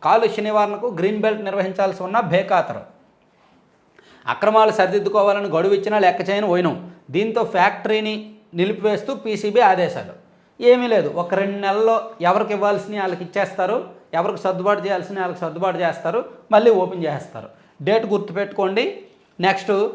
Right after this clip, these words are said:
ఒక రెండు మూడు నెలల తర్వాత ఇది ఓపెన్ అయిపోద్ది. ఎందుకు ఓపెన్ అయింది అనేది ఎవరు అడగకూడదు. అలాగే కాకినాడ రేషన్ బియ్యం చూడండి, అప్పట్లో హడావిడి చేశారు కదా, ఇప్పుడు ఏం లేదుగా, అలాగే ఉంటాయి అన్నీ. ఉత్తుత్తి హడావిడులు ఎక్కువ. చెప్పానుగా, పైసామే పరమాత్మ.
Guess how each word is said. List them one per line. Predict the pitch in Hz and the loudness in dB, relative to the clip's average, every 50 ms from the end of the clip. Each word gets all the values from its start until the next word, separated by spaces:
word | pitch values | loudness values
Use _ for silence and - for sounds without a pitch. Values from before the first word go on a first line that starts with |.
| - - - | -8 -8 -2
ఒక | 180 170 170 | 0 2 2
రెండు | 180 185 196 202 | 4 2 2 0
మూడు | 202 208 202 190 | -2 -2 -2 -2
నెలల | 190 185 196 208 | -2 -2 -2 0
తర్వాత | 202 214 208 220 214 214 | 0 0 0 0 -2 -2
ఇది | 254 202 | -4 -2
ఓపెన్ | 190 185 196 190 208 196 | 0 0 0 -2 -2 -2
అయిపోద్ది. | 185 180 185 170 160 156 175 240 - - - - - 185 | -2 -2 -2 -4 -4 -4 -4 -6 -6 -8 -12 -8 0 0
ఎందుకు | 214 240 269 247 240 | 2 2 2 0 0
ఓపెన్ | 233 233 220 220 214 | 0 0 0 0 -2
అయింది | 214 214 202 196 | -2 -2 -2 -2
అనేది | 214 254 233 196 | -4 -2 0 0
ఎవరు | 180 190 202 | 0 2 2
అడగకూడదు. | 190 170 139 131 - 127 113 98 95 - - _ _ _ _ _ _ _ _ _ _ _ _ _ _ _ _ _ _ _ _ _ _ _ _ _ _ _ _ _ _ _ _ _ _ _ _ _ _ - | 0 0 0 -2 -8 -12 -16 -16 -16 -20 -20 _ _ _ _ _ _ _ _ _ _ _ _ _ _ _ _ _ _ _ _ _ _ _ _ _ _ _ _ _ _ _ _ _ _ _ _ _ _ -6
అలాగే | - 165 202 208 208 - - | -2 0 0 0 0 0 0
కాకినాడ | 175 175 190 190 202 208 202 196 | 2 2 2 0 0 -2 0 0
రేషన్ | 190 180 180 196 196 190 202 208 | 2 2 2 2 2 0 -4 -4
బియ్యం | 202 202 196 196 | -4 -4 -4 -4
చూడండి, | 190 190 190 185 180 185 170 | -4 -4 -2 -2 0 0 0
అప్పట్లో | 160 - 202 185 202 202 185 | -2 -2 -4 -6 -2 -2 0
హడావిడి | 175 180 190 196 196 190 185 180 | 0 0 0 0 -2 0 -2 -2
చేశారు | 165 - 170 151 | -2 -2 -4 -6
కదా, | 143 151 151 165 | -6 -4 -6 -4
ఇప్పుడు | 180 175 175 185 175 185 | -6 -6 -6 -4 -2 0
ఏం | 196 196 196 | 0 0 0
లేదుగా, | 185 180 170 175 180 185 180 | 0 0 0 -2 -2 -4 -4
అలాగే | 160 160 170 170 190 | -2 -2 -2 0 0
ఉంటాయి | 180 170 165 - 165 147 | -2 -2 -2 -4 -6 -6
అన్నీ. | 135 139 156 147 - - - - _ _ _ _ _ _ - 147 | -6 -6 -10 -12 -12 -16 -20 -20 _ _ _ _ _ _ -14 -12
ఉత్తుత్తి | 151 147 202 180 175 185 | -12 -10 -8 -6 -4 -2
హడావిడులు | 151 165 170 180 180 180 180 170 | 0 0 0 0 0 0 -2 -2
ఎక్కువ. | 156 175 175 156 - - - - - _ _ _ _ _ _ _ _ _ _ _ _ _ _ _ _ _ _ _ _ - 151 | -4 -4 -6 -8 -8 -8 -8 -12 -20 _ _ _ _ _ _ _ _ _ _ _ _ _ _ _ _ _ _ _ _ -16 -14
చెప్పానుగా, | 143 - 196 196 196 160 131 | -10 -8 -8 -6 -6 -8 -10
పైసామే | - - 139 143 143 185 175 175 180 | -10 -10 -12 -10 -8 -8 -8 -8 -8
పరమాత్మ. | 175 165 139 131 131 139 123 - - - | -8 -8 -10 -10 -10 -12 -14 -14 -18 -20